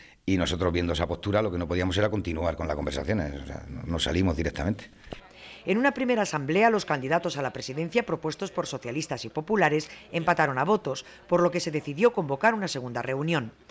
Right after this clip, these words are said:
Speaker 2: Por el P P el candidato era Juan José Grande González, teniente alcalde de Minaya, y por el pesoe Juan Manuel Vandelvira, teniente alcalde de Barracks, a quien hoy se nos negaba desde su ayuntamiento poder contactar con él.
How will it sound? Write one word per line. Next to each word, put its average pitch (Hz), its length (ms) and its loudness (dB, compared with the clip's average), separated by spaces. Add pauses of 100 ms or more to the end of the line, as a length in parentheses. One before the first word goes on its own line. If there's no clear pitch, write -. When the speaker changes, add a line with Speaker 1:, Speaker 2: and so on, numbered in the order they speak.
(300)
Speaker 2:
Por 196 140 4
el 202 80 4
P 220 100 2
P 269 100 2
el 262 60 -2
candidato 226 520 2
era 233 180 4
Juan 180 200 -2
José 196 280 -2
Grande 220 260 2
González, 165 520 -2
teniente 160 360 -2
alcalde 185 360 0
de 170 100 -4
Minaya, 147 440 0 (240)
y 156 100 0
por 143 180 0
el 123 80 -2
pesoe 208 500 2
Juan 143 220 2
Manuel 180 360 2
Vandelvira, 185 680 0 (260)
teniente 208 360 2
alcalde 175 320 2
de 175 80 2
Barracks, 139 420 0 (200)
a 147 120 0
quien 165 300 0
hoy 226 220 6
se - 160 -4
nos 147 120 -4
negaba 170 320 2
desde 135 240 -2
su 135 100 -4
ayuntamiento 160 600 -2
poder 156 260 -2
contactar 120 420 -4
con 113 160 -4
él. 90 120 -10